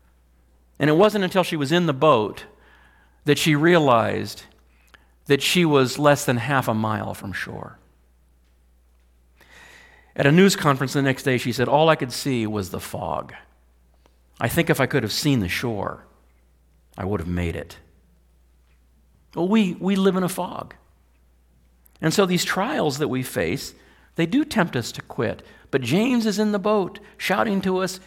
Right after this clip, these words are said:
"You're so close to shore. Don't quit now." But he also knows that for us, a day can feel like a thousand years. That's why even in the midst of telling us how close we are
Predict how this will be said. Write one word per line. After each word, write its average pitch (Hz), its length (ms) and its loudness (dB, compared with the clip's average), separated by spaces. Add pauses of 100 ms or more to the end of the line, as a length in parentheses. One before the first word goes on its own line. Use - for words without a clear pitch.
"You're 190 100 -4
so - 280 -4
close - 360 -4
to 226 120 -8
shore. - 640 -4 (520)
Don't 214 520 2
quit 247 520 0
now." 233 460 -2 (1900)
But 196 120 0
he 226 60 2
also 240 340 6
knows 175 320 4 (220)
that 190 120 2
for 180 220 4
us, 214 320 4 (240)
a 170 80 6
day 208 320 4
can 196 160 0
feel 208 200 -2
like 196 140 2
a 185 60 4
thousand 190 480 2
years. 208 520 -4 (1000)
That's 233 220 4
why 208 160 6
even 214 240 0
in 214 80 4
the 180 80 4
midst 202 260 2
of 175 100 0
telling 202 340 2
us 165 100 -2
how 151 120 4
close 220 520 2
we 240 160 0
are 143 240 4